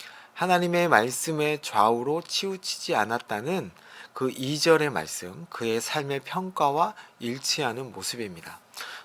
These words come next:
또한 율법을 읽고 율법의 말씀을 지켜야 하는 왕의 규례에 대한 충성을 드러내는 모습입니다. 자, 이제 하나님의 뜻을 찾으라는 명령을 받은 이제 신하들은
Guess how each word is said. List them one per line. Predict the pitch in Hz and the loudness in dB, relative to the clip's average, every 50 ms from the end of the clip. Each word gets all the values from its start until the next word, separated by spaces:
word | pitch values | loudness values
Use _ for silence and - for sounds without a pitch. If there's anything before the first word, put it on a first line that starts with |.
| - - | -6 0
또한 | 175 175 175 160 165 165 147 120 | 4 8 8 8 8 6 4 0
율법을 | 120 135 156 - - 190 190 185 185 175 139 | 0 0 0 2 4 4 4 6 4 2 2
읽고 | 127 123 131 127 - - 185 202 214 233 226 - - - - - - - _ - | 0 -2 -4 -6 -2 2 2 4 4 2 0 -6 -14 -18 -18 -18 -18 -14 _ -4
율법의 | - 147 151 - 175 170 160 170 165 | -4 -4 4 6 8 8 8 8 4
말씀을 | 151 127 120 123 - - 151 147 147 139 | 4 4 2 2 2 0 -2 -2 -4 -4
지켜야 | - - 127 120 - - - 143 139 135 135 | -4 -4 -6 -6 -6 -6 -4 -2 0 2 2
하는 | 127 127 117 123 151 165 147 - | 2 0 -2 -4 -4 -6 -6 -2
왕의 | - 92 95 98 107 120 131 143 151 156 143 | 2 4 6 6 6 4 2 0 -2 -4 -4
규례에 | - - 120 113 117 113 117 117 113 | -6 -8 -6 -4 -2 0 0 0 -2
대한 | - 101 104 120 139 131 107 104 101 - - | -2 -4 -2 -2 -2 -2 -4 -8 -16 -20 -14
충성을 | - - - 190 190 196 190 185 - 175 165 156 165 185 214 247 262 - - - - - - - | -10 -8 -6 -4 -4 -4 -4 -2 0 0 0 2 2 0 0 -2 -2 -6 -14 -16 -16 -18 -16 -12
드러내는 | - - 120 110 117 117 110 101 95 117 151 180 220 220 - | -6 -4 0 0 0 0 -2 -4 -6 -6 -6 -6 -8 -10 -14
모습입니다. | - 92 98 101 - - 127 127 131 101 82 80 - - 69 - - _ _ _ - _ _ _ _ _ _ _ - - - - - | -14 -12 -8 -6 -6 -6 -6 -6 -8 -8 -10 -12 -14 -14 -16 -16 -18 _ _ _ -20 _ _ _ _ _ _ _ -12 -12 -12 -10 0
자, | - - 147 135 110 - - - - - - - | 8 10 10 10 10 8 0 -10 -12 -12 -12 -4
이제 | - 139 | 0 2
하나님의 | 120 - 190 196 196 196 196 190 190 185 | 4 6 8 10 10 10 8 6 2 2
뜻을 | - 202 180 - 202 190 | 0 0 0 2 0 0
찾으라는 | 180 - - - 196 - 202 196 185 175 180 180 160 | 0 0 0 0 0 2 4 6 6 6 6 4 2
명령을 | 117 110 117 131 135 139 139 143 135 | 0 0 0 0 2 2 2 2 2
받은 | - 95 92 120 120 107 | 0 -2 -2 -2 -4 -6
이제 | 92 87 - 101 101 | -8 -8 -6 -6 -6
신하들은 | 98 - - - 165 170 170 143 113 104 135 180 196 147 95 | -4 -4 -4 -2 0 0 0 0 0 -2 0 0 0 -2 -4